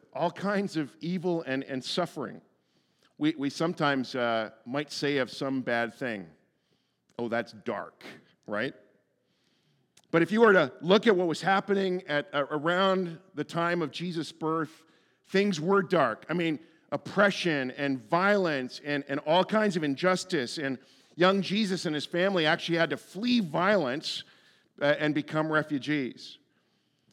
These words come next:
And the, and the darkness and the evil then is actually not so different than the darkness and evil that we see around our, our world today. But the second feature of the world's darkness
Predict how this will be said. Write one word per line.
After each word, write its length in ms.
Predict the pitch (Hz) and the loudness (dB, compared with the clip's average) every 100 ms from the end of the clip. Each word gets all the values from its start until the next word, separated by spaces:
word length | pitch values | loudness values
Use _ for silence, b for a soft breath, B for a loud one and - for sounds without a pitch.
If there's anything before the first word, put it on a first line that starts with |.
| _ | _
And 120 | 160 | -2
the, 100 | 170 | 0
and 80 | 170 | 0
the 80 | 170 | 0
darkness 500 | 135 220 269 240 214 185 | 6 6 6 0 -4 -2
and 100 | 180 | -2
the 240 | 175 190 | -2 2
evil 240 | 233 214 | 2 4
then 320 | 175 196 220 170 131 143 147 170 | 4 4 2 0 -6 -20 -20 -18
is 220 | 175 175 175 | -4 -2 0
actually 300 | 202 - 180 | 0 0 0
not 260 | 180 208 | 0 0
so 220 | - 190 | 0 2
different 360 | 175 180 175 170 | 2 -2 -4 -6
than 120 | 160 | -4
the 80 | 151 | -4
darkness 520 | 143 151 151 151 - - | 0 0 0 -6 -10 -10
and 120 | 135 | -6
evil 300 | 139 143 135 | -4 -4 -4
that 140 | 127 | -4
we 100 | 127 | -6
see 240 | 135 147 135 | -6 -6 -4
around 300 | 123 131 123 | -4 -4 -2
our, 180 | 117 - | -2 -4
our 100 | 120 | -6
world 260 | 113 120 117 | -4 -6 -8
today. 300 | 113 107 - _ _ _ _ _ _ _ _ _ _ b b b b | -10 -10 -12 _ _ _ _ _ _ _ _ _ _ b b b b
But 80 | - | -8
the 40 | 165 | -4
second 400 | - 254 269 - | -2 -2 -2 -2
feature 300 | 185 - 165 | -4 -2 -4
of 80 | |
the 40 | 135 | -2
world's 300 | 139 151 - | -2 -2 0
darkness 540 | 139 139 - 110 - | 2 2 0 -10 -10